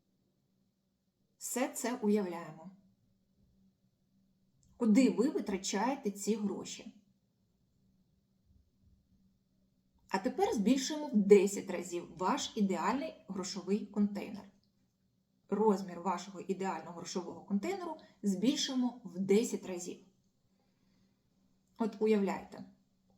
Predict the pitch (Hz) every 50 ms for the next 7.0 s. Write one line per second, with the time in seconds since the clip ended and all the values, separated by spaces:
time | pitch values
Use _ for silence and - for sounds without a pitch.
0 | _ _ _ - 196 196 202 190 185 185 - 185 - - 190 - - - - -
1 | - 320 349 - - 277 - - 180 185 180 202 190 - 190 196 196 190 190 196
2 | 359 381 - - 233 214 202 214 202 202 196 185 175 170 165 175 - - - -
3 | - _ _ _ _ _ _ _ _ _ _ _ _ _ _ _ _ - 214 226
4 | 220 220 214 233 269 320 - - - - 233 240 - - 208 202 - - 190 196
5 | 180 185 185 233 302 370 403 392 - - - - - _ - 208 202 220 277 277
6 | - - - - 196 190 190 196 196 196 196 - - 190 180 - - - -